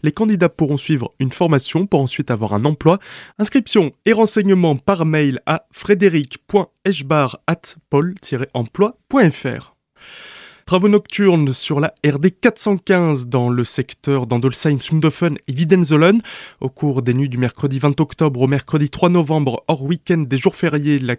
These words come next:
C E A prévoit la réfection de la R D quatre cent quinze dans le triangle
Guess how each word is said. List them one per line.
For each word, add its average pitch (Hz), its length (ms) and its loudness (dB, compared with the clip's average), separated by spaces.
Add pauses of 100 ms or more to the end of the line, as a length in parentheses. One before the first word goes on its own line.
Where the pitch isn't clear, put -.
C - 260 -6
E 117 80 -2
A 131 80 -2 (140)
prévoit 123 340 -6
la 110 160 -4
réfection 131 560 -8
de 127 80 -2
la 113 180 -4
R 131 140 -6
D 131 120 -2
quatre - 200 0
cent 151 220 0
quinze 165 420 -2
dans 131 140 -2
le 127 140 -2
triangle 139 600 -2